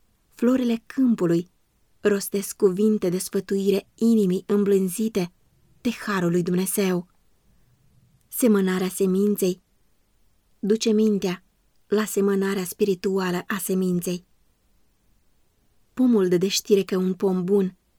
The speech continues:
nu poate face roade rele, nici pomul rău nu poate aduce roade bune. Îi veți cunoaște după roadele lor.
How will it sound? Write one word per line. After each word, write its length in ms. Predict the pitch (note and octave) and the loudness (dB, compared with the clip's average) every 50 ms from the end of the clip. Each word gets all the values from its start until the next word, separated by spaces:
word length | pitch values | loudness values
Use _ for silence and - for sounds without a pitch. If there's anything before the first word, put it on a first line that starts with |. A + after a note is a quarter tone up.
| _ _ _ _ | _ _ _ _
nu 180 | - A3+ A#3+ A3+ | 0 0 0 0
poate 280 | - A3 G#3 G3+ F#3+ | 0 -4 -4 -4 -4
face 400 | F3 - - G#3 G3+ G3 - F#3 | -6 -6 -6 -6 -4 -4 -4 -2
roade 300 | F3 F3+ F3 F3 F3 F#3+ | -2 0 0 0 0 0
rele, 400 | G3 G#3 G3+ G3+ G3 F3+ F3+ F3 _ _ _ _ _ _ _ _ _ _ _ _ _ _ | 0 2 2 2 0 0 -2 -6 _ _ _ _ _ _ _ _ _ _ _ _ _ _
nici 240 | - A3+ A3+ - - | 0 0 0 0 0
pomul 340 | - A3 G#3+ G#3+ G#3+ G3+ | 0 2 2 4 2 2
rău 200 | G#3 A3 A3 G#3 | 2 2 2 2
nu 120 | G3 F3 E3 | 2 0 -2
poate 320 | - E3+ E3 E3+ F3+ F3+ - | -2 -4 -4 -4 -4 -6 -4
aduce 360 | - G3+ F3 F#3+ F3+ - G3+ | -4 -2 -2 -2 0 0 0
roade 280 | F#3 F#3 F3+ F3+ G3 F#3 | 0 0 0 0 -2 -2
bune. 420 | F#3 G3+ G#3+ G#3 F#3+ F3+ F3+ - _ _ _ _ _ _ _ _ _ _ _ _ _ _ _ _ _ _ _ | 0 2 2 2 2 0 -2 -6 _ _ _ _ _ _ _ _ _ _ _ _ _ _ _ _ _ _ _
Îi 120 | - A3 G#3+ | -2 0 0
veți 260 | F#3+ G#3 G3+ - - | 0 0 -4 -4 -2
cunoaște 600 | - G#3 G3+ G#3 G#3+ A3 G#3+ - - F#3+ F#3 _ _ _ _ _ _ _ _ _ _ | 0 2 2 2 0 0 -2 -4 -4 -6 -6 _ _ _ _ _ _ _ _ _ _
după 320 | - G#3 A#3+ - A3+ G#3+ | -4 -2 -2 0 2 2
roadele 420 | G3+ G3+ F#3 E3+ E3 F#3 F3+ F3+ F3+ | 2 2 0 0 -2 -2 0 0 0
lor. 320 | F3+ F3 E3+ E3+ E3+ - | 0 0 0 -2 -6 -10